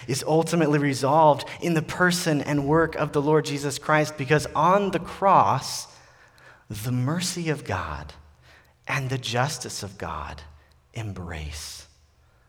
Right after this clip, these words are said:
And for those of us who have trusted in Christ, God has exhausted his justice and wrath on the person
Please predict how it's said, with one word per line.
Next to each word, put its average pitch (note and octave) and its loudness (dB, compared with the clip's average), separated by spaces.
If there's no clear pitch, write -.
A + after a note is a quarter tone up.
And B2 -6
for B2+ -4
those C#3+ 0
of D3 0
us A#2+ 2
who C#3+ 0
have A#2 -2
trusted D#3 0
in C3 -4
Christ, B2 -2
God E3+ 4
has D3+ 2
exhausted A#2+ -2
his B2+ -4
justice - -2
and A#2+ -8
wrath F#2+ -2
on A2 -6
the G#2+ -4
person B2 -2